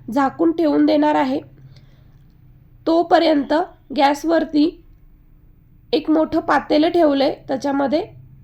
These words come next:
पाणी टाकलं दोन तीन ग्लास आणि अर्धा लिंबू टाकलाय. लिंबू याच्यासाठी, हे ॲल्युमिनियमचं पातेलं आहे आणि पाणी उकळल्यामुळं ते काळं पडतं, म्हणून मग त्यात लिंबू टाकलाय. चिंच असेल तर तीही टाकू शकता.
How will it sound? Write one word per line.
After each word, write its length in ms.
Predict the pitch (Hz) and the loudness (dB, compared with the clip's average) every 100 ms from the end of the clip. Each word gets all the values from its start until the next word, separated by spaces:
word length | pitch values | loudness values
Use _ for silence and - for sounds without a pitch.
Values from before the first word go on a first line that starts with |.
| - | -4
पाणी 300 | 269 269 320 | -2 0 0
टाकलं 400 | 339 330 302 294 | 0 0 0 0
दोन 220 | 294 269 | 0 -2
तीन 260 | 240 269 269 | -2 -2 -2
ग्लास 340 | 262 269 302 - | 0 -2 -4 -10
आणि 220 | - 269 302 | -4 -2 0
अर्धा 300 | 277 220 277 | -2 -2 -2
लिंबू 360 | 277 262 247 | 0 0 -2
टाकलाय. 420 | - 302 277 262 269 - | -2 -4 -2 -4 -4 -4
लिंबू 340 | 277 269 277 | -2 0 2
याच्यासाठी, 600 | 339 302 320 330 330 233 311 - - _ _ - | 2 0 0 0 -2 0 -2 -4 -20 _ _ 0
हे 80 | |
ॲल्युमिनियमचं 800 | 320 320 302 320 339 339 330 302 | 4 6 6 6 4 4 2 0
पातेलं 480 | 339 302 285 302 302 | 0 0 0 2 2
आहे 320 | 302 302 277 294 - | 2 2 0 -2 -6
आणि 220 | 254 269 285 | 0 2 2
पाणी 320 | - 269 285 - | 0 0 0 -2
उकळल्यामुळं 680 | 277 - 302 320 311 302 285 285 | -4 2 2 4 4 2 0 -2
ते 60 | |
काळं 380 | - 277 269 277 | -6 0 2 2
पडतं, 480 | 330 311 240 - 269 - _ - | 0 0 -2 -2 -4 -4 _ -8
म्हणून 360 | 262 262 294 320 | -2 0 2 2
मग 140 | 311 311 | 2 0
त्यात 220 | 302 294 | -4 0
लिंबू 340 | 285 277 254 294 | 0 2 2 0
टाकलाय. 420 | 302 294 254 254 - - | -2 -4 -2 -4 -6 -10
चिंच 340 | - 320 320 | -2 0 2
असेल 380 | 339 320 320 320 381 - | 0 -2 0 -2 -2 -8
तर 100 | 320 | -6
तीही 340 | 311 302 277 294 | -4 0 0 0
टाकू 280 | 277 262 285 | -2 -2 -4
शकता. 400 | 285 240 - | -4 -6 -4